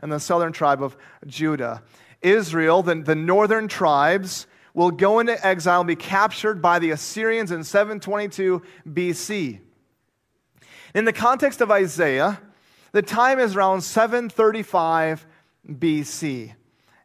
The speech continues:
Ahaz is the king of Judah. Syria and Israel, the, the nations from the north, they came to Jerusalem to wage war. They, they want to attack.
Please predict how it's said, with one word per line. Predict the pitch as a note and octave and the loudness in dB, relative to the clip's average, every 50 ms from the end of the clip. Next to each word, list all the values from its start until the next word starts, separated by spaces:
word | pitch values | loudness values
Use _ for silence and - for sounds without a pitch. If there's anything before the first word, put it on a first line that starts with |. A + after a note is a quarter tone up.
| _ - | _ 0
Ahaz | D#3 E3 F3+ F#3 F3+ F3+ F#3 F#3 F3+ C#3+ | 2 2 2 2 2 2 2 2 0 -2
is | D3+ C#3 | -4 -8
the | B2+ D3+ | -8 -10
king | - - F3 F3 | -8 -8 -6 -6
of | D#3+ D3 | -6 -8
Judah. | C3 - F3 F3+ F3+ F3+ F#3 F3+ F3 D#3+ - - _ _ _ _ _ _ _ _ _ _ _ _ _ | -6 -2 2 2 2 2 2 0 -2 -6 -12 -20 _ _ _ _ _ _ _ _ _ _ _ _ _
Syria | - - - - - G3 G3 G3 F#3+ F3 | -16 -12 -8 -2 2 2 4 4 4 2
and | D#3+ E3 | 0 0
Israel, | F3+ F3+ F3+ E3+ D#3 E3+ F3 F3+ F3 | 0 0 0 0 0 0 2 2 2
the, | D#3 D3 D3 | 2 0 -4
the | D3+ C#3+ D3+ D3 | -4 -4 -6 -4
nations | D3+ E3 F3 F#3+ - G3+ F#3+ F3+ D3+ | 0 0 0 0 0 -4 -6 -6 -6
from | - - F#3 E3 | -8 -8 -6 -4
the | D#3 D3 C#3+ C#3 | -2 -2 -2 -4
north, | C#3+ D3+ D#3+ F#3 G3 E3+ D3+ D3 D#3+ G3 F#3+ - - - _ _ - - _ _ - | -4 -4 -2 0 2 4 4 4 2 2 0 -4 -12 -20 _ _ -20 -20 _ _ -2
they | F3 F3 | 0 0
came | D#3+ F3 - - G#3+ A3 A#3+ B3 A3 | -2 -2 -2 -2 0 0 0 -2 -2
to | - A#3 | -4 -4
Jerusalem | F#3 D#3 E3+ F#3 F3+ F3 E3+ - F#3 F3 E3 | -4 -2 0 0 0 0 -2 -4 -6 -6 -4
to | - F3+ | -4 -2
wage | E3 D3+ D3+ D3 C#3+ D3 D3 C#3+ C3+ - - - _ _ _ _ _ - | -2 2 2 2 2 2 0 -2 -6 -10 -18 -20 _ _ _ _ _ -16
war. | - C#3 D3 D#3+ E3 D#3+ C#3+ C3 A#2 G#2 G2 - - _ _ _ _ _ _ _ _ _ _ _ _ _ _ _ _ _ _ _ _ - | -10 -4 -2 0 2 2 0 0 -2 -6 -10 -18 -20 _ _ _ _ _ _ _ _ _ _ _ _ _ _ _ _ _ _ _ _ -4
They, | F3+ G3 | -2 0
they | F#3+ G#3+ A3 | 2 4 4
want | A3+ B3 C4+ C#4 | 6 6 4 4
to | C4 | 4
attack. | A3+ F3 - G#3+ A3+ A3 G3 D#3+ C3+ - - | 2 0 0 0 0 2 2 0 -2 -4 -12